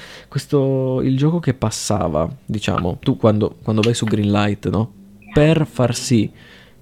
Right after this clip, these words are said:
che il tuo gioco raggiunga, raggiunga, raggiunga la community, devi pagare una quota di ingresso, no?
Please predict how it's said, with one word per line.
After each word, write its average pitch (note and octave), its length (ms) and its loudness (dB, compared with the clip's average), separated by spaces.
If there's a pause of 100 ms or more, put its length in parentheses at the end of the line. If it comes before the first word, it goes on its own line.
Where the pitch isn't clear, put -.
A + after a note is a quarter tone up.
che - 100 0
il A2+ 60 2
tuo A#2+ 100 6
gioco B2 240 4
raggiunga, G#2+ 500 2
raggiunga, G2+ 840 0
raggiunga A#2 420 4
la A2 80 4
community, G#2 680 0 (380)
devi B2 220 4
pagare A#2+ 260 4
una A#2+ 140 2
quota G#2+ 400 6
di G2+ 120 2
ingresso, E2 520 0
no? A2 200 -2